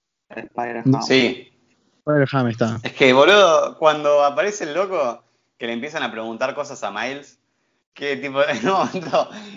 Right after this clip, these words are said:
Speaker 2: Spider-Ham pregunta, "¿Qué? ¿Podés seguir el, el dulce aroma de un país flotando?". ¿Viste? Como, no sé.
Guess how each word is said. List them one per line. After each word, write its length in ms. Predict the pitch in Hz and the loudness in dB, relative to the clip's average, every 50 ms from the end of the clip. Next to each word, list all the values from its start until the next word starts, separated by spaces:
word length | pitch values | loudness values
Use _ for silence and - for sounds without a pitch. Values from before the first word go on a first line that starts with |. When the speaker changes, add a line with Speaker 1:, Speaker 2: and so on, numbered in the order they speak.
| - _ | -18 _
Speaker 2:
Spider-Ham 600 | - 120 117 - 147 151 147 135 - 139 143 156 117 | -10 -8 -4 0 0 2 2 2 0 0 -2 -2 -4
pregunta, 400 | 123 135 139 147 - 139 131 123 | -6 -6 -6 -4 -2 -2 -2 -2
"¿Qué? 160 | 175 170 151 | -4 -6 -4
¿Podés 240 | 120 127 143 160 - | -4 -2 -4 -4 -4
seguir 260 | - - 127 135 139 | -4 -6 -4 -4 -4
el, 260 | 135 117 110 107 107 - | -4 -4 -6 -8 -10 -10
el 120 | 113 110 | -10 -8
dulce 320 | 110 131 139 135 135 - 131 | -8 -8 -8 -8 -4 -2 0
aroma 280 | 113 120 131 131 120 | 0 0 0 -2 -2
de 60 | 113 113 | -4 -4
un 140 | 113 113 | -6 -8
país 420 | - - 123 117 123 131 131 123 127 117 | -4 0 2 2 2 2 -2 -4 -6 -8
flotando?". 540 | 113 104 - 113 120 127 135 127 117 107 | -8 -6 -2 -2 -2 -2 -2 -4 -6 -6
¿Viste? 240 | 107 117 117 123 110 | -6 -8 -10 -10 -10
Como, 220 | 110 107 104 104 107 113 113 113 _ _ _ _ 127 120 - - - | -10 -10 -10 -10 -12 -14 -16 -20 _ _ _ _ -20 -20 -20 -14 -10
no 120 | 131 127 | -10 -8
sé. 440 | - 139 143 131 113 110 - - | -4 -2 0 0 0 0 -4 -8